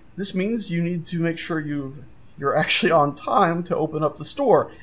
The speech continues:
And please unpack the boxes behind the counter. They are starting to become a workplace hazard, a workplace hazard. Also, books tend to sell much better if they are put on the shelves where people are able to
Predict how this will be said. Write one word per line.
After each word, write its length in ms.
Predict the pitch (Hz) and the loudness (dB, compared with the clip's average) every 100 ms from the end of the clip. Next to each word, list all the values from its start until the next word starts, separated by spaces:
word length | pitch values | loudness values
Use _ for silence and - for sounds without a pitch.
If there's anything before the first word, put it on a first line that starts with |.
| - | 0
And 200 | 240 - | 0 0
please 320 | 240 240 185 | -4 -4 0
unpack 520 | 202 208 175 185 202 | 2 0 0 0 0
the 60 | 170 | 2
boxes 440 | 170 170 - 160 | 2 2 -2 -6
behind 560 | 151 147 156 156 151 139 | -6 -4 -2 -2 -2 -4
the 100 | 196 | -4
counter. 520 | - 160 135 - - - - - - - - 139 | -2 -2 -2 -8 -18 -20 -20 -20 -20 -20 -18 0
They 160 | 170 | 2
are 120 | 165 | 2
starting 420 | 151 - 185 170 165 | 0 2 2 2 -4
to 100 | - | -8
become 340 | 131 156 135 | -8 -4 -4
a 80 | 127 | -4
workplace 520 | 123 135 - 143 127 | 0 -2 0 -2 -2
hazard, 680 | - - 233 233 165 135 - - - - - - - - | -6 -2 2 4 2 -6 -10 -20 -20 -20 -20 -20 -12 -4
a 120 | 147 | -4
workplace 380 | 110 101 - - | -4 -8 -14 -14
hazard. 320 | 87 - 85 - - - - | -14 -16 -20 -20 -20 -16 6
Also, 420 | 277 285 196 254 | 8 8 8 6
books 460 | 170 151 311 - - | 4 2 4 4 2
tend 300 | - 285 254 | -2 0 0
to 60 | |
sell 420 | - - 220 240 | 0 4 8 8
much 480 | 190 151 233 - 156 | 8 4 2 0 4
better 460 | 165 170 196 120 139 | 8 10 8 2 0
if 120 | 190 | 4
they 120 | 226 | 8
are 220 | 247 262 | 10 10
put 180 | 262 254 | 8 0
on 140 | 185 185 | 2 0
the 80 | |
shelves 500 | 226 - 190 247 254 | 0 -2 0 0 -2
where 80 | 247 | -4
people 520 | 269 - - 127 202 | -10 -14 -14 -6 -4
are 180 | 277 - - | -4 -10 -12
able 240 | 160 139 | -12 -4
to 200 | 202 - | -2 -2